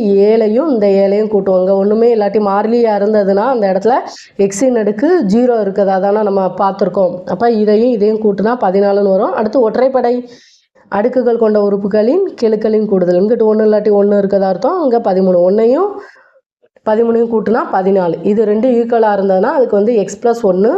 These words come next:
வந்து ஒரு காரணி. அப்படி இல்லாட்டி நமக்கு x plus one equal to zero-ன்னு எடுப்போம், x equal to minus ஒன்னுன்னு எடுப்போம். இப்போ மைனஸ் ஒன்னெல்லாம் போட்டோம் அப்படின்னா, x-க்கு பதிலா மைனஸ் ஒன்னு போட்டா அதுக்கு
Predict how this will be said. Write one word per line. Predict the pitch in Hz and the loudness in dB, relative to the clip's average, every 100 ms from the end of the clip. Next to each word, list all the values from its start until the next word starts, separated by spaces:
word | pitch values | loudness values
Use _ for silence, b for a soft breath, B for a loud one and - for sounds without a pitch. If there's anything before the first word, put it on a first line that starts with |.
| 349 | 0
வந்து | 202 208 302 359 | 0 0 0 0
ஒரு | 214 269 | 0 0
காரணி. | 214 180 175 165 - - - | -2 0 0 -2 -6 -16 -10
அப்படி | 165 165 175 | -4 -2 0
இல்லாட்டி | 202 208 226 302 | 0 0 0 -2
நமக்கு | 285 196 185 262 330 285 - _ _ _ _ _ _ _ - 185 | 0 -2 0 0 -2 -6 -10 _ _ _ _ _ _ _ -6 -6
x | 180 | -2
plus | 220 220 208 | -2 0 0
one | 202 | -2
equal | 196 202 196 | -2 -2 -2
to | 196 | 0
zero-ன்னு | 208 202 196 | 0 0 0
எடுப்போம், | 175 233 277 190 | 0 -2 -2 -2
x | - 233 | -4 -2
equal | 226 202 196 | 0 -2 -2
to | 294 208 | -2 0
minus | 180 202 233 226 185 | 0 0 -2 -2 -2
ஒன்னுன்னு | 180 185 180 | 0 0 0
எடுப்போம். | 165 160 - - B B B | -2 -4 -8 -10 B B B
இப்போ | - 208 | -6 -4
மைனஸ் | 196 214 247 226 | -2 -2 -2 -2
ஒன்னெல்லாம் | 202 190 208 214 - | 0 0 -2 -4 -4
போட்டோம் | 202 196 208 190 | -2 -2 -2 -2
அப்படின்னா, | 175 180 233 214 | 0 0 0 -2
x-க்கு | 226 220 | -2 0
பதிலா | 208 214 202 | 0 0 0
மைனஸ் | 190 202 208 | -4 -2 -2
ஒன்னு | 190 185 | -2 -2
போட்டா | 180 247 | -2 -2
அதுக்கு | 220 | -2